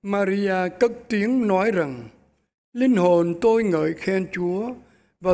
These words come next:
thần trí tôi hoan hỷ trong Thiên Chúa là đấng cứu chuộc tôi. Vì Chúa đã đoái nhìn đến phận hèn người tớ nữ của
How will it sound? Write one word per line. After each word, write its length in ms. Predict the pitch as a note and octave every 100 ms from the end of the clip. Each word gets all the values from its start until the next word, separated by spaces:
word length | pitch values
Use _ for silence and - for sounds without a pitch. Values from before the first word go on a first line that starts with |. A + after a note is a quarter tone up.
| F3
thần 300 | F3+ E3+ D#3+
trí 220 | F#3 A3+
tôi 480 | G3+ F#3+ F#3 F#3 F3 - _ _
hoan 320 | G3+ A3 A#3 F#3+
hỷ 300 | E3+ E3+ G#3
trong 200 | G3+ G3 F#3+
Thiên 220 | G3+ G3 D#3
Chúa 440 | F#3 F#3 A3+ C#4 - - -
là 180 | F3+ F3
đấng 320 | F#3+ B3 A#3+
cứu 240 | A3 B3+ -
chuộc 220 | D3 C3+ -
tôi. 400 | F3 E3+ E3+ D#3+ - _ _ _ _ _ _
Vì 180 | F3 F3+
Chúa 180 | - B3
đã 220 | B3 E3+
đoái 300 | G3 G#3 A3
nhìn 460 | D4 A3 F3 E3 E3+
đến 300 | F#3+ B3+ D4+
phận 340 | - F#3 F#3
hèn 440 | D3+ F3+ F3 E3+ D#3 - - _
người 300 | F3+ F3+ F3 E3+
tớ 200 | A3 B3+
nữ 320 | A#3 E3 G3+ G3+
của 160 | D3